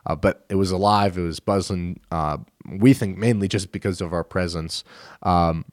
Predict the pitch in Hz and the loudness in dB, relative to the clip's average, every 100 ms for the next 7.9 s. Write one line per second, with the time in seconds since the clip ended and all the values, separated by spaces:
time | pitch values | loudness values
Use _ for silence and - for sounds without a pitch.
0 | - - _ _ _ _ _ - 113 123 | -20 -20 _ _ _ _ _ -2 2 6
1 | 127 120 190 196 - 185 127 123 - 127 | 6 6 8 6 6 6 8 6 4 2
2 | 113 107 110 104 - 127 143 131 131 - | 6 6 6 2 0 0 4 6 6 2
3 | - - 98 110 117 117 110 98 95 95 | -16 -10 2 6 10 10 8 6 4 2
4 | - - - 110 107 104 - - - - | -2 -10 -4 -2 0 0 -2 -8 -10 -2
5 | 135 127 - - 123 107 104 98 - 98 | 2 2 0 -2 -2 2 2 0 -2 -4
6 | - 87 85 92 87 104 107 90 87 - | -2 -2 0 -2 -2 0 2 4 2 -2
7 | - - - - 151 143 139 101 | -10 -20 -16 2 6 10 8 6